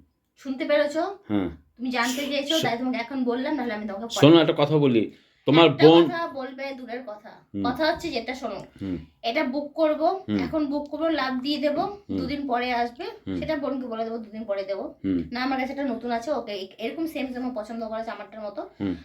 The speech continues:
Speaker 1: আমারটা দিয়ে দেবো, এটা আমি দুদিন পরে নেবো।
Speaker 2: হুম।
Speaker 1: ও কালকে আসবে,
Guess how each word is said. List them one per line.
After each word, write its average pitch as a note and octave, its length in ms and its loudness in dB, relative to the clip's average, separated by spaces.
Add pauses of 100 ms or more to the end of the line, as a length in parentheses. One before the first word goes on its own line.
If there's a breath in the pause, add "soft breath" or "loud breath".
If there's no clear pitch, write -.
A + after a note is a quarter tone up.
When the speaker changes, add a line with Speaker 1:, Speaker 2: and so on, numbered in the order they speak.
Speaker 1:
আমারটা B3+ 340 -4
দিয়ে D4 160 -2
দেবো, F4+ 120 -2
এটা C4+ 140 0
আমি B3+ 120 0
দুদিন A#3 240 -8
পরে F#3+ 160 -6
নেবো। F3 200 -14 (200)
Speaker 2:
হুম। - 180 -6
Speaker 1:
ও A3+ 100 4
কালকে C#4 340 0
আসবে, C4+ 300 0